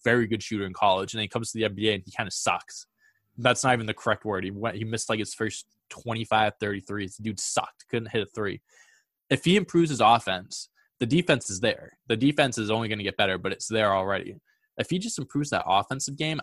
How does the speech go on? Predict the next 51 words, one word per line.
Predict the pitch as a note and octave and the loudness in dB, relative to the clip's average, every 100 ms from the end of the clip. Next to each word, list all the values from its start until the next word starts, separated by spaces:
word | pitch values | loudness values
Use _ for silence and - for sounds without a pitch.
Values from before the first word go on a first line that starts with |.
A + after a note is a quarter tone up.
| - | -2
I | C#3 | -2
want | E3+ C#3+ - | 2 0 -2
him | G2+ | -8
to | |
start. | - - A2+ - - - | -4 0 2 0 -4 2
I | A2+ C#3 | 4 4
really | G#2+ A#2 A#2+ A#2+ | 2 2 2 2
want | G#2 G#2 G#2 | 2 0 -2
him | G#2+ | -6
to | F#2+ | -6
start | - G2 G2+ - | -2 0 0 0
at | G2 - | -2 -4
the | G2 | -6
four | - F#2+ G2 A#2 - _ | -4 -2 0 -2 -6 _
to | - | -10
start | - G2+ G2+ | -4 -2 -2
the | G2+ | -6
year. | F#2+ F#2+ A2 B2 _ - | -4 -2 -2 -4 _ -2
I | G#2+ | 0
know | G#2+ G#2+ | 2 2
that'll | G2+ G2 | 2 2
kinda | - G2 | 0 -2
change. | F2+ - G2+ G2 G2 F#2+ | -4 -6 -6 -4 -8 -10
You | F2+ | -10
know, | G2 F#2 | -8 -4
I, | F#2 F#2 | 0 2
I | F#2 | 0
think | G#2 F2+ | -2 -4
Naismith | F#2+ G2 - G2+ - | -4 -4 -6 -8 -6
will | G2 | -4
eventually | G2 G2 - G2 | -4 -6 -6 -8
start | - G#2 G2+ | -4 -2 -2
towards | - G#2+ G2+ | -2 -4 -2
the | G#2+ | -6
end | G#2+ | -2
of | |
the | |
year, | A2 A2+ | -2 0
but | - | 2
I | A2+ | 4
would | C#3+ | 4
love | G2+ A2 | 2 -2
to | A2 | -4
see | - | -10
Grant | F#2+ G#2 G#2 | -6 -4 -4
Williams | G#2 G#2+ G2 - | -6 -8 -8 -8
start | - F#2+ A2 - | -2 -2 -2 -4
and | G2+ | -8
just | G2+ - | -10 -8
being | G2+ G2+ | -8 -6
able | G2+ | -6